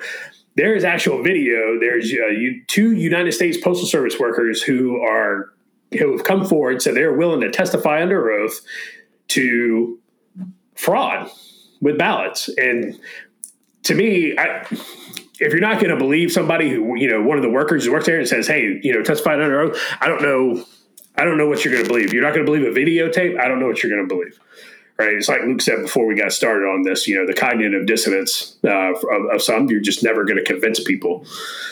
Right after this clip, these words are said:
And that's fine. Um, I, you know, I guess, but yeah, man, there, there's a lot of people who, you know, they love that Trump money, they love that Trump support, but when, uh, when it's time to, you know, get their hands dirty,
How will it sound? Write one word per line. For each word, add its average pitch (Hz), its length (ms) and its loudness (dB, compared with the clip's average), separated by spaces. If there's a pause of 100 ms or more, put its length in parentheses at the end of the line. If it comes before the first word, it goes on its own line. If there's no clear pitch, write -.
(520)
And 196 100 4
that's 233 160 2
fine. 147 400 2 (760)
Um, 101 560 0 (400)
I, 113 60 2
you 107 500 2
know, 101 200 2
I 104 60 2
guess, 104 280 0
but 101 160 0 (520)
yeah, - 80 2
man, 117 360 0
there, 117 220 2
there's 117 200 2
a 120 40 0
lot 123 220 0
of 113 80 0
people - 260 2
who, 101 440 2
you 117 100 0
know, 107 80 0
they 123 120 2
love 120 220 0
that 110 180 0
Trump 131 260 -2
money, 127 240 2
they 117 140 2
love 117 200 0
that 113 160 0
Trump 127 240 0
support, 123 560 0
but 98 240 0
when, 107 300 2
uh, 98 300 0
when 107 180 0
it's 101 100 -2
time 120 320 0
to, 98 320 2
you 117 100 2
know, 104 80 0
get 120 160 0
their - 140 2
hands 180 300 2
dirty, 101 500 0